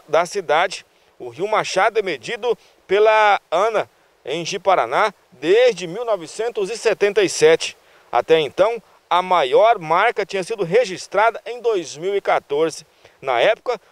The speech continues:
o rio chegou a onze metros e sessenta e seis centímetros.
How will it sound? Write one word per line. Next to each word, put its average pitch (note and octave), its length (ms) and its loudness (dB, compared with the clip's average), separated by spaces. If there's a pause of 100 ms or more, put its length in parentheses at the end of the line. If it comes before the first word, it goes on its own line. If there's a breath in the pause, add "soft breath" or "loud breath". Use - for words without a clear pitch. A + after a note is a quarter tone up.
o C#3 80 -8
rio C#3 200 -8
chegou G3 540 0
a E3 100 2
onze G3 440 0
metros G3 600 -6 (200 soft breath)
e F#3 120 -6
sessenta A3 540 0
e F#3 60 4
seis G#3 240 4
centímetros. G3 840 -2